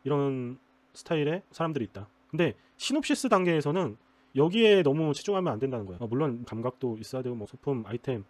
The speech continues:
없으라는 소리가 아니고 너무 여기에 기대면 안 된다. 이런 거는 이제 대본에서 확실하게 재미있게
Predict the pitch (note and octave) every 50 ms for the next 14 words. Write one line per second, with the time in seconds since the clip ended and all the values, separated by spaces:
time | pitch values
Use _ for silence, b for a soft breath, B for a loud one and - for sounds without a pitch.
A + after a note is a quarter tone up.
0 | - - C3 - - - A3+ A3+ G#3+ G3+ F#3 F3+ E3+ - A2+ A2 A2 A2+ A#2 F3
1 | D3 A2 G#2+ C3 D#3 G3+ B3 C4 B3 A3+ C3+ B2 B2 C3 C#3 C3 - - G#2+ B2
2 | B2+ D3+ E3+ A2 G2+ G2+ F#2+ G2 - C3 F3 G#3 F#3+ F3+ E3+ E3+ D3 A#2+ C3 C3
3 | A#2+ b b b b b _ - B2+ C#3+ A3 A#3+ A3 F3 C3+ A#2+ B2 C3+ A2+ F#2
4 | - _ _ - F#3 - - F#3 F3 C3+ C3 B2+ B2+ A#2 F#2+ - _ _ _ _
5 | _ _ _ - - C#3 D#3 D3+ D3 D3 C#3+ C#3 B2+ B2 - _ - - - B2
6 | B2 C3 A#2 F#2